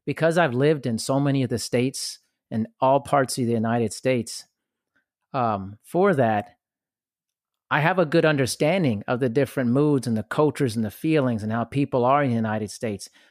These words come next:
But you have many people in the United States who have never left their city or their state, and they have very strong opinions about some other place in the United States that they've never been, which I think is completely hilarious. If you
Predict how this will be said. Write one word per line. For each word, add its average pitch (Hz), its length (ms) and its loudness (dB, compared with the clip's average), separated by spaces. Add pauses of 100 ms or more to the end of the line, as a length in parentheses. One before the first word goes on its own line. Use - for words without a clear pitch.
(200)
But 135 80 0
you 165 80 2
have 196 180 2
many 151 260 2
people 151 260 0
in 123 40 2
the 123 60 2
United 120 200 0
States 131 260 -4
who 156 80 2
have 123 80 0
never 151 320 2
left 156 260 2
their 147 100 2
city 127 400 -2
or 120 160 -2
their 113 140 -2
state, 123 500 -2
and 123 140 -2
they 139 80 0
have 135 220 0
very 151 200 2
strong 151 300 0
opinions 131 460 0
about 113 380 0 (260)
some 135 280 0
other 131 220 2
place 107 340 -4
in 123 60 -2
the 113 60 0
United 113 300 -2
States 117 340 -4
that 113 100 -6
they've 127 160 0
never 127 300 0
been, 147 320 -2 (600)
which 151 180 0
I 151 80 4
think 170 260 0
is 147 160 0
completely 170 540 -2
hilarious. 147 600 0
If 139 160 -6
you 135 160 -2